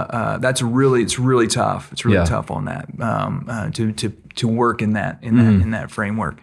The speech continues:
Speaker 2: What does that do to someone when that, that, like, mentally, spiritually, and emotionally, like, when it's like, "Don't bring shame on our family, don't"
Speaker 1: Oh, you felt it. You say, you know, you,
Speaker 2: Yeah.
Speaker 1: you felt it. So I was like
Speaker 2: Yeah, you just don't, I didn't know what to do. Is that how most people kind of respond
Speaker 1: Yes.
Speaker 2: of, like,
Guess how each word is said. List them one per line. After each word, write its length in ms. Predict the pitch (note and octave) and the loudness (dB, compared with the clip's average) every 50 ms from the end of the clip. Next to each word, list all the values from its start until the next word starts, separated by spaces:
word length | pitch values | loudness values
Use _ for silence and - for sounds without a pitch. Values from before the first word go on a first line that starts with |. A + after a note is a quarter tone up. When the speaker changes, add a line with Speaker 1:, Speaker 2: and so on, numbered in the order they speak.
| _ _ _ - | _ _ _ 4
Speaker 2:
What 140 | B2+ C#3 | 4 6
does 120 | C#3+ E3 D#3 | 6 6 4
that 180 | F3+ B2 A2 | 4 4 4
do 140 | G#2 A#2 A2+ | 4 4 4
to 80 | A2 G#2 | 4 4
someone 400 | - - G2 F#2+ F2+ F2 F2 F2+ | 4 4 2 2 2 2 2 2
when 120 | F#2 F#2 | 2 2
that, 300 | F#2 F#2 E2+ D2 - - - F2+ F2+ - - G2 | 2 2 2 0 -2 -4 -4 -4 -4 -4 -4 0
that, 420 | G2+ A2 G2+ F#2 F2 D#2 - - - _ _ _ _ _ _ _ _ _ _ _ - | 2 2 4 4 2 0 -2 -6 -14 _ _ _ _ _ _ _ _ _ _ _ 0
like, 140 | A2 G2 G2+ | 0 2 4
mentally, 500 | A2 G#2+ G#2 G2+ - - G#2+ G2 G2 F#2+ | 4 4 4 2 2 2 4 4 4 2
spiritually, 440 | - - - A2 G#2 F#2+ - G#2+ G#2 | 0 0 2 2 2 2 2 0 0
and 40 | G2 | 2
emotionally, 400 | F#2+ F2+ F2+ F#2 F2+ - G2+ F#2 F2 | 2 2 2 2 2 0 2 2 2
like, 140 | F2 E2+ - | 2 0 0
when 100 | F#2+ F#2 | 0 0
it's 140 | F2+ - F2+ | 0 2 2
like, 160 | E2 D#2+ - | 0 0 2
"Don't 200 | C3+ C3 C3+ B2 | 2 2 4 4
bring 180 | C3 B2+ A#2+ A2 | 4 4 4 2
shame 220 | - A2+ G#2+ G#2 G2 | 2 2 2 2 2
on 20 | |
our 60 | F#2+ F2+ | 2 0
family, 260 | F#2+ F#2+ F#2+ F#2+ F#2 | 0 0 0 0 2
don't" 200 | F2+ A2 A2 A2 | 2 2 4 4
Speaker 1:
Oh, 60 | B2+ | 4
you 180 | C#3 E3+ A3 - | 4 4 4 2
felt 420 | - - - - C4 D4+ - - | 0 -2 0 0 0 0 0 -2
it. 80 | F#2+ - | 0 0
You 140 | A2+ A#2 | 0 0
say, 160 | A2+ - C3 B2+ | 2 2 2 2
you 100 | C3+ C#3 | 4 2
know, 80 | D3 | 2
you, 80 | C#3 C#3 - | 2 4 4
Speaker 2:
Yeah. 200 | A#2 A#2 A2 G2+ | 4 4 4 4
Speaker 1:
you 40 | F#2+ | 2
felt 320 | F#2 - F3 A3 B3 F#3 C#3 | 2 4 4 4 4 4 4
it. 80 | A#2+ | 4
So 80 | C#3+ B2+ | 4 2
I 160 | A2 C3 D3+ E3+ | 2 2 2 0
was 120 | C3+ B2 A#2 | 0 0 0
like 200 | A#2 A2+ G#2+ - - - _ _ - | -2 -2 -4 -6 -10 -16 _ _ 2
Speaker 2:
Yeah, 200 | A#2+ C3+ D#3 C#3 | 4 6 6 6
you 80 | D3 | 6
just 160 | D#3 D3 C#3 C#3+ | 6 6 6 6
don't, 200 | G#3 F3 - - | 6 4 4 4
I 60 | D#3 G#3 | 4 4
didn't 120 | B3+ A#3+ | 6 6
know 60 | F#3+ D3 | 6 6
what 200 | C#3 D#3 - C#3 | 6 6 4 4
to 100 | B2+ G#2 | 2 2
do. 120 | F#2 F#2 | 4 4
Is 80 | G2 A#2+ | 4 4
that 160 | D3 D#3 C#3+ | 4 4 4
how 100 | D3 E3 C#3+ | 4 4 4
most 260 | B2 A#2+ C3 C3+ - | 4 4 4 4 4
people 160 | D3+ C#3+ C#3+ | 4 4 4
kind 120 | C#3+ C#3+ C3+ | 4 4 2
of 20 | |
respond 300 | B2+ C3+ E3+ B2 B2 C3 | 2 2 2 2 4 4
Speaker 1:
Yes. 60 | B2+ | 4
Speaker 2:
of, 40 | A2+ | 4
like, 240 | A#2 G#2 G2 - - | 4 4 2 0 -2